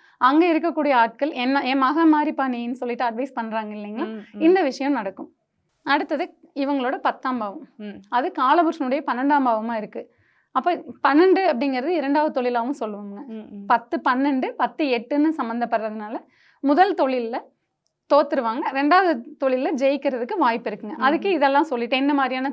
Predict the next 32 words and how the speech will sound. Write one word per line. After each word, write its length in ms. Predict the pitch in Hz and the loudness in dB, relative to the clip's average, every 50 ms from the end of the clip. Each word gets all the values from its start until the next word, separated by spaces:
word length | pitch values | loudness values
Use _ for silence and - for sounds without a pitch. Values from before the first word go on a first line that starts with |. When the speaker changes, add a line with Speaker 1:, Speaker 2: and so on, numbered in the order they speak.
| 269 269 | -4 -4
Speaker 1:
தொழில் 260 | 254 254 262 254 233 | -4 -2 -2 -4 -4
எடுக்கணும், 340 | 208 220 - 220 208 202 208 254 | -6 -6 -8 -10 -8 -4 -2 -2
அதுக்கு 240 | 233 269 - 330 339 311 | -2 -2 -2 -2 -2 -2
இவங்க 220 | 254 247 233 226 220 - - | -2 -4 -6 -8 -10 -10 -6
சனி 240 | 254 240 240 262 294 302 302 226 214 254 | -4 -2 -2 -2 -2 -4 -4 -6 -8 -6
குருவோட 360 | 254 262 262 254 247 240 240 240 226 | -6 -4 -4 -4 -2 -2 -2 -4 -4
இணைவை 220 | 226 233 226 285 269 - | -6 -8 -8 -6 -4 -4
பார்த்துக்கணும். 440 | 214 214 - 220 190 214 196 - 262 - _ - 196 | -4 -4 -4 -8 -12 -12 -12 -14 -16 -18 _ -20 -18
Speaker 2:
ம், 100 | 185 180 | -18 -18
ம். 200 | - _ _ 208 208 | -20 _ _ 0 2
Speaker 1:
தொழில்காரகன் 600 | 269 285 302 302 - 294 254 254 254 254 294 311 311 262 | 4 4 4 2 2 0 0 0 2 0 0 0 0 -2
சனி, 200 | 226 226 294 - - _ _ _ _ - 302 | -4 -4 -4 -6 -8 _ _ _ _ 0 2
இவங்களோட 320 | 320 330 311 294 285 285 294 269 | 4 4 4 4 4 2 0 -2
பத்தாம் 320 | 262 - 339 311 285 262 | -2 0 2 2 2 2
அதிபதி 280 | 226 247 226 262 330 262 208 233 | 0 -2 -4 -2 -4 -4 -4 -6
குரு. 120 | 220 277 - - _ _ 208 196 | -10 -10 -12 -16 _ _ -20 -20
Speaker 2:
ம். 100 | 185 180 180 277 | -16 -8 -6 -2
Speaker 1:
இவங்களோட 340 | 269 311 302 294 285 277 370 415 330 285 | 0 2 2 2 2 2 0 0 2 2
இணைவுகளை 420 | 294 330 349 349 339 330 294 254 - 262 | 4 4 4 2 2 2 0 0 0 -2
பொறுத்து 240 | 247 262 269 415 440 320 | -4 -4 -4 -4 -4 -4
இவங்களோட 320 | 277 262 254 240 233 226 220 220 214 214 - _ - 302 | -4 -2 -2 -2 -2 0 -2 -2 -4 -6 -10 _ -4 -2
தொழிலை 320 | 277 277 294 294 403 466 466 - _ - 254 | 0 2 2 0 -2 -4 -8 -12 _ -6 -4
அமைச்சுக்கணுங்க. 580 | 247 254 254 254 233 226 208 196 190 196 202 208 _ _ _ _ _ _ _ _ _ - 277 | -4 -4 -4 -6 -10 -10 -12 -14 -14 -16 -20 -20 _ _ _ _ _ _ _ _ _ -10 -2
அப்போ 100 | - 349 349 311 | 2 4 4 4
இந்த 120 | 294 277 269 277 285 | 4 2 2 2 2
பன்னெண்டாம் 400 | 277 311 339 359 370 381 339 330 | 2 4 4 4 4 4 6 6
பாவம்ங்கிற 380 | 302 311 302 285 294 - 339 302 269 | 6 6 4 2 2 2 0 0 2
இரண்டாவது 360 | 285 294 294 320 320 311 311 277 | 2 2 4 4 2 2 2 2
தொழில் 200 | 262 277 285 285 269 247 | 2 2 0 0 -2 -4
இவங்க 180 | 240 254 247 233 240 254 | -4 -4 -6 -6 -4 -4
செய்யும்போது 480 | 240 233 247 247 233 214 208 202 294 359 _ _ _ _ _ _ - - 277 | -4 -4 -4 -4 -4 -6 -6 -8 -10 -12 _ _ _ _ _ _ -6 -2 2
ரொம்ப 180 | 285 320 370 | 2 4 4